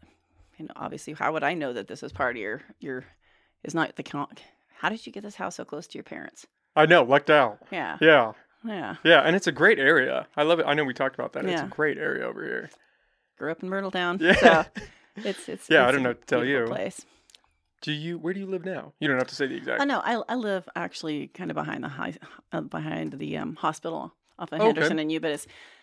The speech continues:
Speaker 1: it's this cul-de-sac that I never knew was there, and I've lived here, like, forever. And, um, I guess there was a family, a-, an old estate, they called it the Berg Estate. I don't know who it was, when it was, um, but it was,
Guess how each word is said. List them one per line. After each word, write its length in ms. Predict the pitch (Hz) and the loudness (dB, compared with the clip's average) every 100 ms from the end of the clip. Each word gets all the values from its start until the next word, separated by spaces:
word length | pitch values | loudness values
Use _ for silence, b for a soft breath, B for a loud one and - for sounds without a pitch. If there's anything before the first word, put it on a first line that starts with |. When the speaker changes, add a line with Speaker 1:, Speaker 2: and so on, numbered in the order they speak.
| B - | B -16
Speaker 1:
it's 120 | - | -12
this 140 | 175 | -12
cul-de-sac 540 | - 208 202 - 190 - | -8 -8 -8 -8 -10 -10
that 120 | - | -10
I 120 | 147 | -8
never 240 | 214 196 165 | -8 -8 -10
knew 160 | 139 | -10
was 160 | 131 151 | -10 -12
there, 380 | - - - 180 - | -10 -8 -10 -12 -12
and 120 | 214 | -10
I've 120 | 233 | -8
lived 160 | 180 - | -10 -8
here, 240 | 190 185 _ _ _ _ _ _ _ _ _ _ 175 | -10 -10 _ _ _ _ _ _ _ _ _ _ -10
like, 120 | 202 | -8
forever. 380 | - 311 220 - B B B _ | -6 -4 -4 -6 B B B _
And, 340 | 214 190 185 156 | 0 2 2 0
um, 380 | - 180 185 - | -6 -8 -10 -8
I 60 | 190 | -6
guess 260 | 208 233 - | -4 -4 -4
there 200 | 247 185 | -8 -6
was 180 | 175 - | -8 -12
a 60 | |
family, 580 | - 190 190 190 175 - - | -10 -8 -6 -6 -8 -10 -14
a-, 100 | - - | -14 -10
an 120 | 175 | -6
old 240 | 185 185 - | -6 -6 -10
estate, 460 | - - 170 160 | -10 -6 -6 -6
they 100 | 160 | -8
called 220 | - 165 | -6 -6
it 80 | 143 | -6
the 80 | 147 | -8
Berg 380 | 151 143 147 - | -6 -6 -6 -8
Estate. 360 | - - - - | -14 -10 -10 -8
I 60 | |
don't 220 | - 147 165 | -8 -8 -6
know 260 | 156 151 - b b b b b b _ _ _ _ _ _ _ | -6 -6 -12 b b b b b b _ _ _ _ _ _ _
who 120 | 214 | -6
it 140 | 214 - | -6 -4
was, 280 | 185 180 - | -6 -8 -8
when 160 | 175 | -10
it 100 | - 170 | -10 -10
was, 360 | 170 175 - b b b b | -8 -8 -12 b b b b
um, 360 | 180 151 - 170 _ - _ _ _ - | -12 -10 -12 -14 _ -20 _ _ _ -8
but 140 | 175 | -6
it 80 | 160 | -6
was, 240 | 165 175 | -8 -12